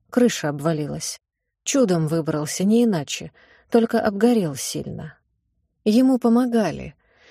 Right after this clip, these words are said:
Всем помогали, и, пожалуй, именно это обстоятельство как-то примиряло Астру с миром.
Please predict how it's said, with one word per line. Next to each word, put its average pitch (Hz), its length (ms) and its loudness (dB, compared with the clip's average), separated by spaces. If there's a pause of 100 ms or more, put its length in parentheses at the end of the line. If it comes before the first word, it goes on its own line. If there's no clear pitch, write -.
(160)
Всем 277 400 2
помогали, 175 580 0
и, 175 160 -6
пожалуй, 220 520 2
именно 214 480 2
это 233 240 0
обстоятельство 190 840 -2
как-то 220 320 -2
примиряло 196 680 0
Астру 190 400 -4
с - 160 -6
миром. 151 480 -4